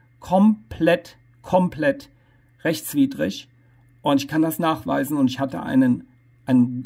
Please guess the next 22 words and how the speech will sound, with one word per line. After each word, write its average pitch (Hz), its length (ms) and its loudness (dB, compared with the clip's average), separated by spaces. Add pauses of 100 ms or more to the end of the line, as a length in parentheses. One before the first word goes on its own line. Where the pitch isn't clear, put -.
einen 127 180 4
Gotteswink. 131 800 0
Ich 104 200 -12
hatte 135 220 -6
einen 120 300 0
Samariter, 123 640 0
der 123 100 0
mich 113 180 -2
aufgenommen 123 540 -2
hat, 120 140 -6
nämlich 117 200 -6
der 123 160 -6
Freund 127 320 -4
meiner 117 220 0
Mutter. 123 460 -2 (1300)
Und 127 180 6
das 156 280 0
kommt 156 200 -2
auch 151 160 -2
noch 156 160 -2
zur 143 160 -10
Sprache 120 720 -8